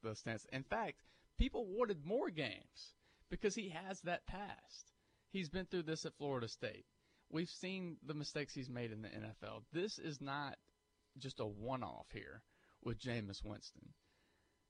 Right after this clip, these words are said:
And secondly, how do you defend that? Like, how do you defend the story? I, I get that he wasn't arrested, but it's the reputation, man. And, and you can't sit here and say, "Well, we've all acted obnoxious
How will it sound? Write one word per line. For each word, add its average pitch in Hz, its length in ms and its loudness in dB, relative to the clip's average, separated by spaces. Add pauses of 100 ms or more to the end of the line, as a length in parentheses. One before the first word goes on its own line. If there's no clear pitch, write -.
(180)
And 147 100 2
secondly, 123 800 2
how 175 200 -2
do 226 60 0
you 202 200 0
defend 147 540 -2
that? - 200 -8 (100)
Like, 127 160 -4
how 156 140 0
do 160 80 0
you 151 220 -4 (100)
defend 143 380 -4
the 127 60 -2
story? 127 380 0
I, 139 200 4
I 127 80 2
get 151 240 0
that 143 120 2
he 143 80 2
wasn't 135 300 2
arrested, 147 500 2 (960)
but 113 360 6 (680)
it's - 200 -6
the 117 120 -14
reputation, 123 640 -2
man. - 220 -14 (1040)
And, 135 200 4
and 143 200 2
you 135 100 2
can't 190 380 0
sit 170 160 2
here 165 80 2
and 139 100 0
say, 147 180 2
"Well, 139 200 6
we've 170 180 8
all 123 220 10
acted 107 360 4
obnoxious 101 560 -8